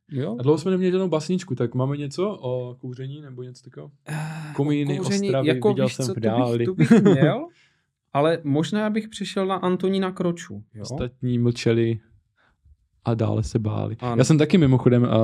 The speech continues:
Speaker 2: skladal básničky, ale to byly spíš takové ty, eh, rýmovačky, jak
Speaker 1: Mhm,
Speaker 2: říkáš.
Speaker 1: mhm.
Speaker 2: Ale taky mě to bavilo, třeba jsem chtěl nějakou holku dostat, tak jsem tež napsal básničku.
Speaker 1: Jo?
Speaker 2: Ale většinou jako, že oni o to nestojí, se mi
Speaker 1: Nes-,
Speaker 2: zdalo.
Speaker 1: no, jako je to takové
Speaker 2: Tak jsem to nějak přestal dělat a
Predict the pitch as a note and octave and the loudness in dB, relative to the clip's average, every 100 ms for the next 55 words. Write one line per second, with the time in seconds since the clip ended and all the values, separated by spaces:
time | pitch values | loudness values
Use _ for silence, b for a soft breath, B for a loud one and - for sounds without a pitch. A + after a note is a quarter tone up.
0 | A2 A#2+ - - - B2 A#2+ A#2+ B2 - | 4 0 -6 -14 -6 -4 -4 -2 -2 0
1 | C#3+ C#3 A#2 A#2 B2+ B2+ - A#2+ B2+ B2+ | -2 2 0 0 0 0 -2 -12 -12 -8
2 | B2 A#2+ B2+ C3 B2 A#2+ B2 B2+ B2+ B2 | -8 -6 -6 -6 -4 -2 0 0 -2 -4
3 | - - G#2 B2+ D3 B3+ - - D3+ G#3 | -10 -14 -8 -4 -4 -4 -8 -8 -4 -4
4 | B - B2 D3+ F3 C#3+ A#2+ A#2 A#2 - | B -4 -2 2 0 2 2 2 0 0
5 | B2 A#2+ B2+ B2 A#2+ A#2 A#2+ A#2+ A#2+ A#2 | -2 0 -2 -2 -6 -6 -10 -12 -10 -12
6 | - A#2 A2+ - A#2 A2+ B2 A2+ - A2+ | -10 -16 -16 -14 -12 -10 -10 -10 -12 -18
7 | G#2+ - A2 - - D3+ C3+ E3 C#4 B2 | -18 -18 -20 -20 -14 -6 -2 -4 -2 0
8 | C3+ C3+ D3+ D3 C#3+ C#3 D#3 C#3+ D3 C#3+ | 2 2 2 0 0 -4 -4 -4 -6 -8
9 | C3+ D#3 D3 - C3+ - A2 C3+ C3+ G#2+ | -8 -8 -8 -6 -6 -6 -8 -6 -6 -10
10 | G#2+ A2+ D3+ A#3 A#3 A3 G3+ F3+ F3+ E3+ | -12 -8 -8 -8 -10 -10 -8 -8 -8 -14
11 | D#3 - D#3+ D#3 D3+ D3+ B2+ C3+ D3 C#3 | -14 -12 -10 -8 -8 -4 0 2 2 0
12 | C3+ E3 D3+ A2+ B2 C#3+ C#3+ A#2 | -4 0 2 4 4 2 0 -2